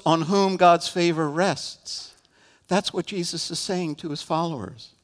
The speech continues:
See, God's peace is not yet that world-dominating harmony of Eden.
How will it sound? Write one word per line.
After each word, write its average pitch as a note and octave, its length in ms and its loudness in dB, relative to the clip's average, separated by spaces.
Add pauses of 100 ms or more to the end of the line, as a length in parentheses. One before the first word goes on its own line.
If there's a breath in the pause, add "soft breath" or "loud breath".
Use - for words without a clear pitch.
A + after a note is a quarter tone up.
(1800 loud breath)
See, A3 220 -4
God's G#3 440 2
peace G#3 640 -4 (380)
is F3+ 260 4
not A3 420 2
yet G3+ 540 2
that F3 260 4
world-dominating F#3 1300 2
harmony F3+ 540 2
of B2+ 140 0
Eden. C3 500 -4